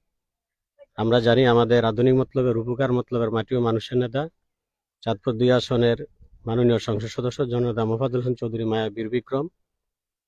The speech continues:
এবং মতলবের যুব সমাজের অহংকার ছিলেন যিনি, প্রয়াত সাজুদুল আলম চৌ-,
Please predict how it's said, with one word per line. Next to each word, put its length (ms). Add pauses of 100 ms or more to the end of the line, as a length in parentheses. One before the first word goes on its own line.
(600)
এবং 240 (1040)
মতলবের 440 (440)
যুব 340
সমাজের 440
অহংকার 360
ছিলেন 300
যিনি, 260 (1040)
প্রয়াত 220
সাজুদুল 440
আলম 100
চৌ-, 280